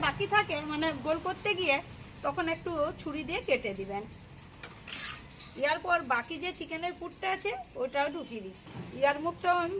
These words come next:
বন্ধ করে দিয়েছি। এবারে পিছনের যে দিকটা আছে, এটাও একটু এটা দিয়ে বন্ধ করে দিচ্ছি। ইয়ার পর আপনারাকে তো দেখালাম এইভাবে আগেরটা, এইভাবে করে।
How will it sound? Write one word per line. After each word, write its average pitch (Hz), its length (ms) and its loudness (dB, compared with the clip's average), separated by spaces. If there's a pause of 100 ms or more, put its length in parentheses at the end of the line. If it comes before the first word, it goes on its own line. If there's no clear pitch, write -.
বন্ধ 247 160 2 (140)
করে 202 220 0
দিয়েছি। 190 320 -2 (560)
এবারে 285 220 6 (100)
পিছনের 320 440 -2 (100)
যে 339 80 0 (100)
দিকটা 339 320 -2
আছে, 392 160 0 (220)
এটাও 320 300 4
একটু 370 160 -4 (760)
এটা 285 240 2
দিয়ে 349 200 -2
বন্ধ 240 160 0 (120)
করে 190 220 -4
দিচ্ছি। 190 300 -12 (1040)
ইয়ার 339 180 8 (100)
পর 311 180 8 (240)
আপনারাকে 339 480 4
তো 370 60 0 (180)
দেখালাম 359 320 6 (200)
এইভাবে 339 360 8 (240)
আগেরটা, 330 380 6 (960)
এইভাবে 339 280 6 (100)
করে। 285 180 8